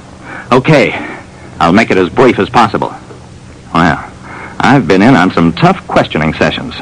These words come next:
but this was the worst of them all. I got permission to examine her purse, learned that she was a designer of exclusive costume jewelry. Then, "Are you afraid of somebody?" Answer, "Yes." "Do you know who it is?"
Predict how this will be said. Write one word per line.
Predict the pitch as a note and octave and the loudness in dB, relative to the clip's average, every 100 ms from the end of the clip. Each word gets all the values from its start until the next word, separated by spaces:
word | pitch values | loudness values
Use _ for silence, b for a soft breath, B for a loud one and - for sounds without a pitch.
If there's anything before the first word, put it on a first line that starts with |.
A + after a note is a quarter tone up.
| - | -2
but | F#2+ - - | -2 -2 2
this | F#3+ - - | 2 2 0
was | F2 F2 | 0 4
the | F#2+ G2+ D3 | 6 6 6
worst | C3 - | 4 2
of | F#2 | 2
them | G#2 | 4
all. | A#2+ D2+ - - - - B B | 4 2 -6 -18 -20 -18 B B
I | G2 | 0
got | G#2 G#2+ | 0 2
permission | G#2 - G2+ | 2 4 2
to | F2+ | 2
examine | F2 A2+ G2 F2+ | 2 4 4 2
her | |
purse, | G#2+ A#2+ F#2+ - - - - | 2 2 2 -4 -18 -20 0
learned | A#2 B2 | 4 4
that | G#2+ | 4
she | - | 2
was | A2 G2+ | 2 4
a | F#2+ | 2
designer | F#2 C3+ A#2 D3+ | 4 4 6 4
of | B2+ | 4
exclusive | A2+ - D#3 A#2+ G2+ | 0 2 4 4 4
costume | E3+ C#3 - F2+ | 2 2 2 0
jewelry. | F2+ D#2 C#2+ C2 - - B B - | 2 2 2 -2 -8 -20 B B 0
Then, | G#2 F#2 D#2 - - B B - | 2 2 -2 -12 -20 B B 0
"Are | - | 4
you | E3 | 6
afraid | C#3 - F3 | 6 4 4
of | E3 | 4
somebody?" | B2+ G#3+ - - G3+ D3+ - - - - - - | 4 4 6 6 4 2 -4 -20 -20 -20 -20 -6
Answer, | - E2+ G2+ B2 C#3 - F#2 | -2 0 2 0 -2 -8 0
"Yes." | G2 C2 - - - - - B B | 0 0 -8 -20 -20 -20 -20 B B
"Do | C3+ | 4
you | G3 | 6
know | G#3 | 6
who | G3 | 6
it | G3 | 6
is?" | A3 C3+ D#2 | 6 4 0